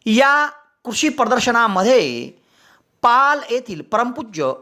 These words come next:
गोपाळ चैतन्यजी महाराज यांनी देखील भेट दिली.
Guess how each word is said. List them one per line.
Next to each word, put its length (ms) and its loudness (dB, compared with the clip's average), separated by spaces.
गोपाळ 680 2
चैतन्यजी 540 -2
महाराज 460 2
यांनी 300 0
देखील 280 -2
भेट 360 -2
दिली. 360 -4